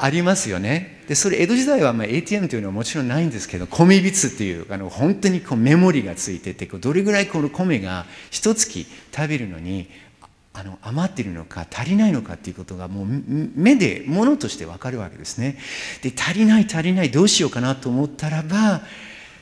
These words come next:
どこから出てきた、どこからお米が出てきたから、あ、今月はもう大丈夫だっていう安堵感ですね。それを、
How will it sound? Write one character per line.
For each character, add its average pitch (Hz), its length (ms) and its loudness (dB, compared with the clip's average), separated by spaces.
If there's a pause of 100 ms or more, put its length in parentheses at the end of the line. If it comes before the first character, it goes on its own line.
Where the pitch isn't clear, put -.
ど 196 120 4
こ 240 100 -2
か - 180 -6
ら 123 60 -6
出 135 180 -2
て 131 140 -6
き - 100 -8
た、 71 160 -10 (220)
ど 185 100 2
こ 208 60 -8
か 247 100 0
ら 208 80 4
お 156 60 2
米 185 260 0
が 113 80 -4
出 131 100 -2
て 123 120 -8
き - 80 -10
た 143 100 -8
か - 80 -4
ら、 185 160 -2
あ、 151 60 -4
今 190 200 0
月 170 220 0
は 156 60 -2
も 165 100 -2
う - 20 0
大 165 200 2
丈 156 80 -2
夫 113 80 -4
だ 95 100 -4
っ 82 60 -8 (300)
て 120 100 -6
い 98 160 -4
う - 60 -14 (920)
安 180 240 2
堵 180 140 0
感 156 260 -4
で 101 80 -10
す - 140 -8
ね。 147 80 -2
そ 160 180 -6
れ 160 80 -2
を、 160 180 -2